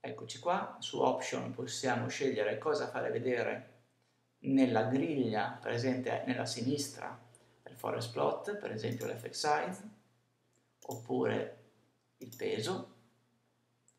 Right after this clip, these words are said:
mentre con il menu order andiamo a scegliere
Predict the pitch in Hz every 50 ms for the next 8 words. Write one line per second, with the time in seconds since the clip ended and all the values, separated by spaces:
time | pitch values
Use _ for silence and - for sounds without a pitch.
0 | _ _ _ _ _ _ _ _ _ 135 151 156 151 135 - 120 - - 117 117
1 | 117 - 123 113 - - - - - - 135 127 127 147 160 151 147 160 143 120
2 | - 120 - - - - - - - - - - - 127 - 165 180 180 - -
3 | 110 - 110 117 117 127 135 - - -